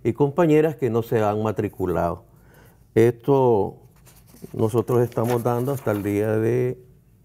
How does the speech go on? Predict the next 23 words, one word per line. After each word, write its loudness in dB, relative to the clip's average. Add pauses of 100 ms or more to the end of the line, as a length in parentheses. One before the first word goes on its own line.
(420)
de 4
mañana. 2 (180)
Sin 0
embargo, 0 (420)
eh, -2
algún 2
retraso, 2
algún 0
rezago, 2
algún 0
problema 2
de 2
trabajo 0
que -2
no 0
le 2
haya 2
permitido 0
matricularse, -2
después -2
lo 2
recibimos, -2
pues. -16